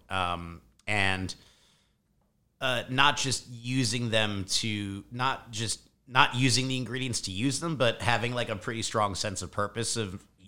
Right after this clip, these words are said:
of what you're using them for. So using, uh, you know, using all of these herbs and, uh, and mushrooms and, uh, anything that they are foraging for to emulate certain malt character, emulating yeast esters of us for,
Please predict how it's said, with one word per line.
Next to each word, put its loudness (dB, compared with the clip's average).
of -2
what -6
you're -4
using -2
them -4
for. 2
So 4
using, 0
uh, 0
you -4
know, -2
using -2
all 0
of -4
these -6
herbs 2
and, -6
uh, -2
and -8
mushrooms 0
and, -8
uh, -2
anything 2
that 2
they 2
are 0
foraging 0
for -2
to -2
emulate 0
certain -4
malt -2
character, -2
emulating -4
yeast -4
esters -6
of -4
us -4
for, -6